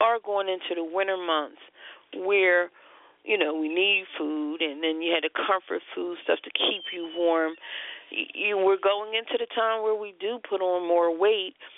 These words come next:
and more importantly than weight, we wanna be mindful of how much fat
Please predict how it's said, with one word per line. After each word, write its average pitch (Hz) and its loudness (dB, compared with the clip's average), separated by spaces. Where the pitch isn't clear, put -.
and 220 0
more 247 6
importantly 196 0
than 175 2
weight, 214 4
we 214 -2
wanna 185 2
be 175 -4
mindful 185 2
of - -2
how 185 2
much 160 -4
fat 254 2